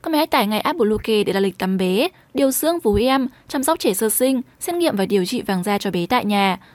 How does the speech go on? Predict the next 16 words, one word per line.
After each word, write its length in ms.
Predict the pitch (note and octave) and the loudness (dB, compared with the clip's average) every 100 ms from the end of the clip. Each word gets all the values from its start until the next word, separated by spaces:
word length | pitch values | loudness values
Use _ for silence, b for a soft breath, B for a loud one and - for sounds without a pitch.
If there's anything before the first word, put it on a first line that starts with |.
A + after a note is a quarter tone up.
| B B | B B
nhắc 200 | E4 F4 | -4 0
và 60 | |
đặt 80 | F4+ | 2
lịch 160 | G3+ - | 2 0
tiêm 160 | G#3+ | -2
chủng. 320 | G3+ G3+ F#3+ G3 _ _ _ _ - | 0 2 2 -2 _ _ _ _ -2
Ngoài 200 | D4 C#4 | 0 2
ra 180 | D4 | 2
thì 100 | C#4+ | 2
Bluecare 420 | G3+ G3+ G#3+ A#3+ A3 | 2 2 4 2 0
còn 160 | F#3+ | 0
cung 140 | F#3+ G#3 | -2 -2
cấp 140 | D4 | 0
các 140 | E4 | 0
dịch 220 | - - - | -2 -4 0
vụ 220 | A#3+ | 0